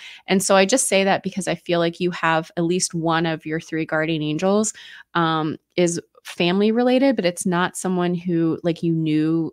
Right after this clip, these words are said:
the, wh-, where you had a re-, a, like, a strong relationship with. It might have been, like, where y-, if they had still lived, you would have had a very close bond.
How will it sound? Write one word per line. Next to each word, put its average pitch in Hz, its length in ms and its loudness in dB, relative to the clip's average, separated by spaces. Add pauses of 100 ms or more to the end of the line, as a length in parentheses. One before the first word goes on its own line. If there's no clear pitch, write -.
the, 175 100 -4
wh-, 160 300 -2
where 170 160 0
you 170 120 2
had 165 220 -2
a 160 80 0
re-, 156 240 -4
a, 151 80 -4
like, 160 160 -4
a - 240 -8
strong 156 380 0
relationship 202 520 -2
with. 214 120 -2
It 185 60 0
might 175 140 0
have 170 80 -6
been, 165 140 0
like, 160 180 -2
where 151 120 -2
y-, 156 240 -10
if 170 160 -4
they 165 180 2
had 170 240 -6
still - 520 -4
lived, 160 420 0
you 175 100 -2
would 160 120 -2
have 160 100 -6
had 151 180 -6
a 151 60 -6
very 151 280 -4
close 160 320 -4
bond. 175 520 2